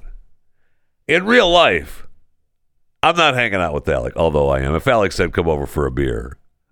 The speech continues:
I'm coming over. I'm coming. I'm gonna, I'm gonna fire up a cigarette and drink a beer with Alec Baldwin. No problem, although Alec probably doesn't drink beer unless he has it flown in from a special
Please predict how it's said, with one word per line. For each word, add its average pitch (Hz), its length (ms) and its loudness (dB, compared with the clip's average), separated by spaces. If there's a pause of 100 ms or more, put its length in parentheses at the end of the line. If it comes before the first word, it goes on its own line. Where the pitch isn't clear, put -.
(120)
I'm 139 160 0
coming 76 260 -4
over. 50 240 -16 (1160)
I'm 117 180 -6
coming. 90 260 0
I'm 95 120 0
gonna, 107 160 2
I'm 104 120 2
gonna 104 180 2
fire 120 320 4
up 98 100 -2
a 104 80 0
cigarette 107 520 0
and 85 60 -12
drink 90 220 -2
a 90 60 -2
beer 78 240 0
with 76 120 -4
Alec 73 280 0
Baldwin. 58 460 -4 (200)
No 104 220 0
problem, 71 400 -2
although 82 260 -2
Alec 76 260 -2
probably 64 220 -6
doesn't 58 320 -12 (240)
drink 62 320 -12
beer 58 380 -8 (720)
unless 76 280 -6
he 82 80 -4
has 73 120 -4
it 69 140 -10
flown 76 460 -8
in 69 280 -14
from 60 320 -14 (580)
a - 60 -14
special 69 760 -6